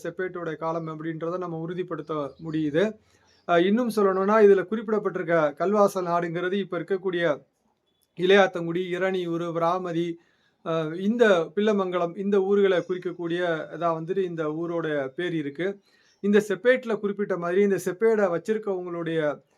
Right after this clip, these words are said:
குடும்பத்திலையும் இன்றைக்கும் அந்த செட்டன், பிச்சன், அ, கருப்பன், முத்தன் அப்படின்ற பேர் இருக்குது குறிப்பிடத்தக்கது. இந்த செப்பேட்டோட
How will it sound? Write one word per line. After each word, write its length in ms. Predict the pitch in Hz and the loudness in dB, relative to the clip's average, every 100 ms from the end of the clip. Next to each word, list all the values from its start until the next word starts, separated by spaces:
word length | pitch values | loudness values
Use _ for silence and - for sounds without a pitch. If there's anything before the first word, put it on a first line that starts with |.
| _ _ | _ _
குடும்பத்திலையும் 640 | 214 240 233 226 190 202 220 | -4 -2 -2 0 0 0 -2
இன்றைக்கும் 580 | 190 202 233 226 247 254 | -2 0 0 -4 -8 -10
அந்த 260 | 190 175 170 | -8 -6 -6
செட்டன், 440 | 185 180 196 196 202 _ _ _ _ | -6 -2 -4 -4 -10 _ _ _ _
பிச்சன், 540 | 208 202 208 196 190 - | -8 -2 -2 -2 -6 -12
அ, 180 | 180 156 | -8 -6
கருப்பன், 460 | 151 185 196 190 190 175 | 0 0 2 -2 -4 -10
முத்தன் 360 | 170 196 185 | -4 -2 -2
அப்படின்ற 400 | 160 180 185 175 | -6 -6 -4 -4
பேர் 300 | - 185 196 | 0 4 4
இருக்குது 540 | 180 156 165 180 165 151 | 2 -4 -6 -4 -4 -4
குறிப்பிடத்தக்கது. 840 | 170 170 156 151 143 147 165 - _ _ _ - | -8 -6 -8 -8 -8 -6 -6 -10 _ _ _ -10
இந்த 260 | 156 165 | -6 -6
செப்பேட்டோட 760 | 180 233 233 226 214 202 160 | -2 -2 0 0 2 2 2